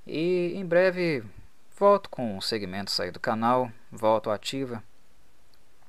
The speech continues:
na medida em que eu puder e que a minha voz e a minha condição física estejam aptas para voltar a trabalhar nas narrativas e apresentar mais conteúdos para vocês, como normalmente eu faço.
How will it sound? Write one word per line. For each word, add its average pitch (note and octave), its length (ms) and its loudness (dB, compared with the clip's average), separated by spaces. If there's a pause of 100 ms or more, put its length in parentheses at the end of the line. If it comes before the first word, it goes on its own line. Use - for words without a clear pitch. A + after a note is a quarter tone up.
(1040)
na A2+ 140 -2
medida A#2 580 2
em G#2+ 80 -4
que A2+ 140 -4
eu G#2+ 80 2
puder A#2 600 6
e G2 100 -6
que G2 420 -6
a G2+ 80 -10
minha F#2+ 180 -6
voz G#2 460 6
e F2+ 60 -8
a F2 40 -10
minha F2+ 140 -10
condição G2 480 -6 (480)
física A#2+ 380 -4
estejam G2+ 500 -4 (100)
aptas G#2 460 -6
para F#2 300 -2 (100)
voltar G2 400 -2
a F2+ 220 -2 (480)
trabalhar A2 400 6
nas F#2+ 160 -4
narrativas G#2+ 920 -4
e F2 100 -6
apresentar G2+ 580 -2
mais G2+ 180 -4
conteúdos G2+ 640 -4
para G2+ 200 0
vocês, G#2+ 600 0 (360)
como - 320 -8 (260)
normalmente F#2 560 -4
eu - 60 -6
faço. - 420 -4